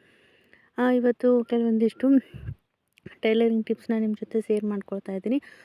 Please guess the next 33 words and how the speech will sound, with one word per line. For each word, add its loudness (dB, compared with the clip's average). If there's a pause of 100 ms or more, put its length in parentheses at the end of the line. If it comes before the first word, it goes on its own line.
(160)
ಹೊಸದಾಗಿ -2
ಯಾರೆಲ್ಲ 2
ನಮ್ಮ -2
ಚಾನಲ್ನ -2
ನೋಡ್ಲತ್ತಿರಲ್ಲ, -4
ಪ್ಲೀಸ್ -2
ಸಬ್ಸ್ಕ್ರೈಬ್ -4
ಮಾಡ್ಕೊಂಡು -4
ನಮ್ಮ -4
ಚಾನಲ್‌ಗೆ -6
ಸಪೋರ್ಟ್ -6
ಮಾಡಿ. -6 (420)
ಆ, 0
ಫ್ರೆಂಡ್ಸ್‌ಗೆ, 0
ಫ್ಯಾಮಿಲಿ -4
ಮೆಂಬರ್ಸ್‌ಗೆ -4
ಆದಷ್ಟು -6
ಶೇರ್ -2
ಮಾಡಿ, -6
ನಮ್ಮ -4
ಚಾನಲ್‌ಗೆ -6
ಸಪೋರ್ಟ್ -8
ಮಾಡಿ -6
ಅಂತ -10
ಹೇಳ್ತಾ -6
ಇವತ್ತಿನ -4
ವಿಡಿಯೋನ -6
ಸ್ಟಾರ್ಟ್ -10
ಮಾಡೋಣ -6
ಅಂತ. -10 (680)
ಆ, 0
ಇವಾಗ 0
ನಾನು, -2